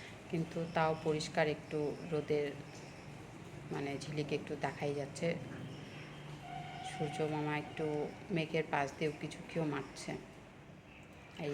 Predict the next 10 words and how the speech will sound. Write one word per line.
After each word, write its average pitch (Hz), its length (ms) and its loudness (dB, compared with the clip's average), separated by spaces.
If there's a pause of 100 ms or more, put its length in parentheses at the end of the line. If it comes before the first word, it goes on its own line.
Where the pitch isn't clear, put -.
(120)
আমার 147 160 2 (160)
বারান্দার 143 460 6
এই 147 140 4
গাছগুলো, 147 500 2 (220)
নয়নতারাগুলো। 139 760 0 (1900)
তো 175 140 4
প্রথমে 190 360 8
একটু 190 140 4 (100)
গরম 151 200 10 (100)
জল 165 140 4